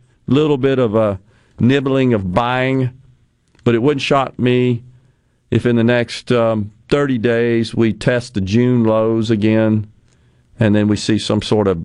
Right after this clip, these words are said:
bounce, hopefully, after that. But right now, most investment advisors are saying, "Keep your powder dry, maybe nibble a little bit." I mean, good quality companies are always good buys, honestly, if you believe in the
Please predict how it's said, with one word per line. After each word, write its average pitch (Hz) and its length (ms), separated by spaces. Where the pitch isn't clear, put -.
bounce, 107 640
hopefully, 127 880
after 101 480
that. - 360
But 95 180
right 117 280
now, 113 440
most 113 280
investment 107 540
advisors 98 600
are 98 80
saying, 98 720
"Keep 110 240
your 95 80
powder 104 420
dry, 98 640
maybe 98 380
nibble 98 420
a 95 80
little 104 220
bit." 101 280
I 123 40
mean, 156 240
good 202 260
quality 127 480
companies 98 540
are 98 120
always 101 300
good 92 260
buys, - 460
honestly, - 600
if 92 220
you 101 180
believe 104 460
in 101 220
the 90 200